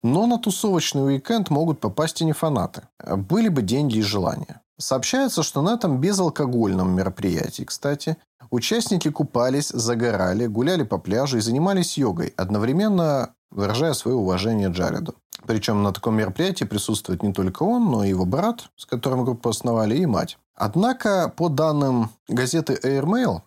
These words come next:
которая в две тысячи двадцать пятом году и опубликовала рассказы о якобы совершенных лет сексуальных домогательствах в отношении девяти женщин,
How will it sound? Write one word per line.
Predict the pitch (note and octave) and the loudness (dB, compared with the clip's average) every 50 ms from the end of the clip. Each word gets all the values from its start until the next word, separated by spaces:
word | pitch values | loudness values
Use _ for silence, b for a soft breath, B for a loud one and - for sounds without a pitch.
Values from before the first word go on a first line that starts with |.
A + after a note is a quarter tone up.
| _ - | _ -16
которая | - - - - B2 A#2 | -12 -6 -2 -2 0 0
в | |
две | A#2 B2+ | 0 0
тысячи | A#2+ - C#3+ - A#2+ | 0 -2 -2 0 0
двадцать | A2 A2+ G#2+ - - - | 0 0 0 -2 -2 -2
пятом | A#2 G2 - G2+ G2 | -2 -2 0 0 0
году | G2 G#2+ G#2 A2+ G#2+ | 0 2 2 2 2
и | G2+ | 2
опубликовала | G#2 G#2 - B2 B2+ C#3 D3 - F#3 F#3 F3 A#2 F2+ F2+ | 2 0 -2 -2 -2 -2 0 0 0 2 2 2 0 -2
рассказы | - - - - - G2 F2 D#2+ D#2+ | -4 -6 -8 -6 -4 -4 -2 0 0
о | F2 | 0
якобы | F#2 F2+ - - G2 E2+ E2+ | 0 -2 -2 -4 -6 -6 -6
совершенных | - - G#2 G2+ F#2+ - - A2 G2 F#2 F2 F2 - - - - | -6 -4 -4 -4 -4 -4 -2 -2 0 0 0 -2 -4 -8 -4 -2
лет | G2+ F#2+ F#2 F2 - | 0 0 0 0 -2
сексуальных | - - G2 F#2 - - G2+ F#2 F2 E2+ E2+ | -6 -8 -8 -6 -4 -2 -2 0 0 0 0
домогательствах | D#2+ F#2 F#2+ G2 G2+ A#2+ F#3+ A3 - - A2+ - - - - - | 0 0 0 2 2 2 0 0 0 -2 -2 -4 -4 -8 -8 -6
в | - | -8
отношении | F3+ - F#2 F#2+ - - G#2+ F#2+ F2+ F2 | -6 -4 -2 -2 -2 -2 0 0 0 2
девяти | F2+ G2 G2+ G2 - G2+ | 2 0 0 0 -2 -2
женщин, | G2 G#2 G#2+ B2 E3 E3 - - F3+ F3+ | 0 0 0 0 0 -2 -4 -4 -6 -6